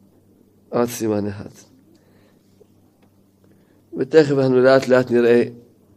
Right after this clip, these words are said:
ונלמד את העניין הזה. כן. כולנו דואגים על עם ישראל,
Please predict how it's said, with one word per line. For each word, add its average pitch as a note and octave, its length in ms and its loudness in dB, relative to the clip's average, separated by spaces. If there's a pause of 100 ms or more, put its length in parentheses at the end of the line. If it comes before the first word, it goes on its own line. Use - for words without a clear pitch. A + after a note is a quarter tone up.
(960)
ונלמד A#2 580 2
את - 80 -8
העניין G#2 280 -2
הזה. G2 240 -10 (2250)
כן. - 160 -6 (2000)
כולנו D3+ 380 4
דואגים B2+ 760 4 (1600)
על A2 120 -6
עם C3+ 140 2
ישראל, D3 420 -2